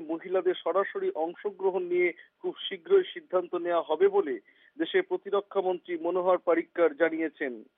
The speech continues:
মুম্বাইয়ের উইলিংটন ইনস্টিটিউট অব ম্যানেজমেন্টে প্রাক্তন সেনাকর্মীদের এক অনুষ্ঠানে তিনি বলেন, সশস্ত্র বাহিনীতে মহিলাদের কিভাবে ব্যবহার করা হবে তা নিয়ে প্রতিরক্ষা মন্ত্রক সিদ্ধান্ত নিতে চলেছে। তিনি বলেছেন,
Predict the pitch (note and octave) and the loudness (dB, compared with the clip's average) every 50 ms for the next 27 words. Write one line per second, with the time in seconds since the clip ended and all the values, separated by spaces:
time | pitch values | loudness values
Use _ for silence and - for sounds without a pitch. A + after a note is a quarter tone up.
0 | _ _ _ _ _ _ - - _ _ _ E3+ F#3 G3+ G#3 G#3 A3 A3 A3+ G#3 | _ _ _ _ _ _ -20 -20 _ _ _ 2 2 4 6 6 4 6 6 6
1 | F3+ F#3 A3 G#3+ - _ _ _ _ E3+ F#3+ A3 A3 A3+ A#3+ A3+ A3+ A3+ A3+ A3 | 6 6 4 2 -2 _ _ _ _ -4 -4 -2 -2 -2 -4 -4 -2 4 4 4
2 | G3+ F3 F#3 G3 G#3 G3+ - - G#3 G3+ - G3+ G#3 G3 - F3 E3+ D#3 D#3 F3 | 4 4 -2 -6 -6 -8 -10 -12 -14 -12 -10 -12 -12 -2 0 0 0 2 0 0
3 | F3 F#3+ G3 F3+ F#3 F#3 G3+ F#3+ F#3+ - G3+ A3 A#3 A3+ _ - F3+ F3 - _ | 2 2 2 0 4 2 2 2 2 0 -2 -2 -2 -2 _ 2 2 2 2 _
4 | _ G#3 G#3 G3+ - - G3 F#3+ F#3+ - - F#3+ F3+ F3 F#3 E3 F#3 F3+ F3+ E3+ | _ -6 -6 -6 -6 -4 -2 -2 -2 0 0 -2 0 -2 0 0 2 2 2 2
5 | - E3+ F3+ F#3+ G3 _ - F#3 F3+ F3 E3 F3 E3+ E3+ E3 D#3 E3+ F3+ F3+ E3+ | 0 -4 -6 -6 -8 _ -6 -4 -4 -4 -4 -4 -4 -4 2 2 4 4 4 0
6 | C3+ A#2 G#2 - _ _ _ _ - - - F3+ F3+ - A#3+ A3 - _ - G#3+ | -2 -4 -10 -18 _ _ _ _ -10 -2 0 0 0 0 -4 -6 -8 _ 0 4
7 | G3 F#3+ F#3 F#3+ G3 F#3+ G3 G3 - G3 F#3+ F3+ E3+ F3+ E3 F3+ F3 F#3+ F3+ E3+ | 4 4 4 4 2 0 -2 0 2 2 2 2 0 -4 -4 -2 -2 -2 0 0
8 | F#3 E3 - - F3+ E3 F3 E3+ F3+ F3+ D3+ D#3+ D#3+ D#3+ F3 F#3 G#3 G3+ G3+ G3 | 0 -2 -2 -8 -6 -4 0 2 2 2 4 2 2 2 2 0 0 0 0 0
9 | F#3+ F3+ F3 D#3+ E3+ E3 D#3+ E3+ E3 - E3+ D#3+ E3 E3 E3+ E3+ E3 - E3+ E3+ | 2 2 4 4 2 2 0 -2 0 2 2 2 2 2 -2 -6 -6 -8 -10 -12
10 | - G3 G3+ G3 - - F#3+ F3+ E3+ F3 E3+ D#3 - E3+ E3+ D#3 - - _ - | -6 -6 -6 -6 -4 -6 -4 -4 -2 -4 -4 -4 -4 -4 -4 -4 -6 -12 _ -20
11 | - _ _ - - - F#3+ D#3+ - - G3 F3+ F3 - F3+ E3+ E3+ E3 E3+ D#3+ | -20 _ _ -12 -10 -8 -8 -6 0 0 2 2 2 -2 -4 -4 -2 -4 -4 -4
12 | E3+ E3 D#3 D#3+ D3 - D3+ C3 G#2+ - _ _ _ _ _ _ _ - E3 E3+ | -4 -4 -4 -4 -4 -4 -6 -6 -6 -8 _ _ _ _ _ _ _ -4 -2 -2
13 | E3+ D#3 F3 F3+ G3 F#3+ - G#3+ G#3 | 0 2 4 4 4 4 4 0 -2